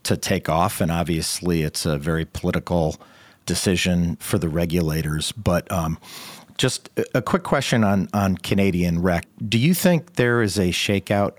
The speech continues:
underway with, you know, the fact that it is a fragmented market? There are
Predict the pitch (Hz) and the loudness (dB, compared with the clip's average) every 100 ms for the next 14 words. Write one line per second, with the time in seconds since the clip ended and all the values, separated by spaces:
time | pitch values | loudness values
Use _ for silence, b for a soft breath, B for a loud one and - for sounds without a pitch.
0 | 104 95 95 92 78 82 80 87 92 95 | 0 2 4 2 0 0 0 0 0 -2
1 | - 90 82 - - - - 98 87 78 | -4 -2 -2 -6 -14 -16 -4 -2 0 -2
2 | - 101 - 95 87 85 98 90 - 101 | -2 -2 -2 -2 -2 0 0 -2 -2 0
3 | 92 85 90 87 - 98 82 - _ - | 0 0 0 -2 -2 -4 -4 -8 _ -6
4 | 90 90 87 - 92 85 _ _ - 87 | -2 0 0 0 -2 -2 _ _ -2 0
5 | 85 | -2